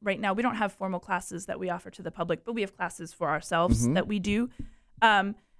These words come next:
Speaker 1: and so I'll invite them to come and,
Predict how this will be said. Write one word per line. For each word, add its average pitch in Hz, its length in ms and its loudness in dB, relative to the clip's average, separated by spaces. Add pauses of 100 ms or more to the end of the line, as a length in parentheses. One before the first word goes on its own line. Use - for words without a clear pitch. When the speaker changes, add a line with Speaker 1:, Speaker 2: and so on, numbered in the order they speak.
Speaker 1:
and 269 120 2
so 311 120 4
I'll 247 260 6
invite 190 380 0
them 202 180 0
to 185 140 -6
come 196 460 0
and, 180 460 -2